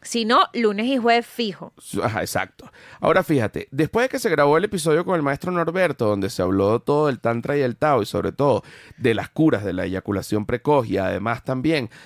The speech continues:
Speaker 2: de cómo satisfacer a una mujer, entre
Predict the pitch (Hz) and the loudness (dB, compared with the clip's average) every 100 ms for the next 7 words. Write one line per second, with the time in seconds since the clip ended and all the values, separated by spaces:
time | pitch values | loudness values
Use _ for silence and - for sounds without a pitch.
0 | - 120 113 117 113 104 104 101 131 127 | -8 -6 -4 -4 -4 -4 -4 -2 -2 0
1 | 127 131 135 120 - 143 135 143 - 160 | 0 -2 -2 -4 0 2 2 0 2 2
2 | 143 143 139 | 4 4 2